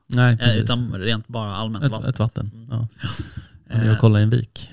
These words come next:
Speaker 2: Exakt.
Speaker 1: Mm.
Speaker 2: Jag har ju en, eh, en vik där på den här, eh, ena jaktmarken, eh, där jag, eh, har känt ett tag att jag vill skjuta gräsänder.
Speaker 1: Mm.
Speaker 2: Men det har liksom aldrig blivit av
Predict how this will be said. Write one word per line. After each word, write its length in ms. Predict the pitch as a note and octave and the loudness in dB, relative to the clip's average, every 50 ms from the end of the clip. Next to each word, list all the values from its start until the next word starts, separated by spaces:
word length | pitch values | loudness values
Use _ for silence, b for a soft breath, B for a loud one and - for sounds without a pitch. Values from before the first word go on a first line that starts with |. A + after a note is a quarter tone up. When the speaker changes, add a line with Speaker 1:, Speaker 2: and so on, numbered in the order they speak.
| - - - | -20 -12 -10
Speaker 2:
Exakt. 360 | C3 B2+ - D3 A2 F2+ C#3+ | -8 -6 -4 -4 -4 -4 -6
Speaker 1:
Mm. 120 | A#2+ A#2+ A#2+ | -10 -8 -6
Speaker 2:
Jag 100 | B2+ C3 | -4 0
har 180 | C#3 E3 E3 D#3+ | 2 2 2 4
ju 100 | D3+ B2+ | 4 4
en, 320 | A#2 A2+ A2 A2 A2 A2 | 2 2 0 -2 -4 -4
eh, 300 | A2 G#2+ G#2+ G#2+ G#2+ A2 G#2+ - - - | -4 -4 -2 -2 -4 -4 -6 -8 -10 -8
en 100 | B2+ A#2+ | -4 -2
vik 260 | B2+ D3+ C3+ - - | -2 -2 -2 -4 -6
där 160 | - F#2 F#2 | -8 -8 -8
på 120 | F2+ - G#2 | -8 -8 -8
den 100 | G2 G2 | -8 -6
här, 580 | G#2 G2+ G2+ G#2 G2 G2 F#2 F2 F2 F2 E2 D2 | -6 -6 -6 -6 -6 -6 -8 -8 -10 -12 -10 -8
eh, 60 | A2 | -6
ena 200 | G#2+ G2+ A2+ B2 | -6 -4 -4 -4
jaktmarken, 680 | A#2 G2 - - - G2 F#2+ G2 - - G#2 G2+ F#2+ - _ _ _ _ _ _ _ _ _ _ _ _ _ _ _ _ _ _ _ _ _ _ _ _ | -4 -6 -8 -10 -10 -10 -10 -10 -10 -10 -10 -10 -10 -12 _ _ _ _ _ _ _ _ _ _ _ _ _ _ _ _ _ _ _ _ _ _ _ _
eh, 500 | - G#2+ G2 F#2+ F#2 F#2 F#2+ F#2+ F#2+ G2 | -10 -8 -8 -6 -6 -6 -6 -8 -8 -8
där 200 | G2 G#2 A#2 A2+ | -4 -2 0 2
jag, 640 | A2+ A2 A#2 B2 B2+ C3 C3+ C3 C3 C3 B2+ B2+ B2+ | 2 2 2 0 0 2 0 0 -2 -2 -4 -4 -4
eh, 440 | C3 B2+ A#2+ A#2 A#2 A#2 A#2 A2+ A2 | -2 -2 -2 -2 -2 -4 -4 -6 -6
har 280 | - B2+ B2+ B2 A#2+ A2 | -4 -4 -2 -2 -2 -2
känt 460 | - - - G#2+ G#2 G2+ G2+ G2 - | -2 0 0 0 0 -2 -4 -8 -10
ett 120 | G#2 - | -12 -10
tag 340 | - G2+ F#2+ F#2+ F#2+ G2 - | -8 -8 -8 -8 -8 -8 -10
att 200 | A2 G#2 - - | -10 -12 -10 -8
jag 180 | A2+ G#2 G#2 F2+ | -6 -6 -6 -6
vill 320 | F#2 G2+ G2 F#2 F2+ F2+ | -6 -6 -6 -6 -6 -8
skjuta 340 | - - G#2+ G#2 - - A2+ | -8 -8 -10 -6 -4 -4 -2
gräsänder. 580 | A2+ A#2 A2 G#2 G2 - C3+ A#2 E2+ - - - - | 0 0 0 0 -2 -4 -6 -8 -10 -12 -14 -12 -10
Speaker 1:
Mm. 160 | A#2+ B2+ C3 - _ _ _ _ _ _ _ _ _ _ _ _ _ _ | -10 -10 -10 -12 _ _ _ _ _ _ _ _ _ _ _ _ _ _
Speaker 2:
Men 80 | - A2+ | -2 2
det 60 | A#2 | 2
har 60 | A#2+ | 4
liksom 220 | B2 B2+ - C3+ C3 | 4 4 2 0 0
aldrig 200 | B2+ A#2+ G#2 G2+ | 0 -2 -2 -2
blivit 260 | G#2+ A2 A2 A2 - | -2 -2 -4 -4 -6
av 340 | - - F2+ F2 F2+ F#2 | -10 -10 -12 -12 -12 -14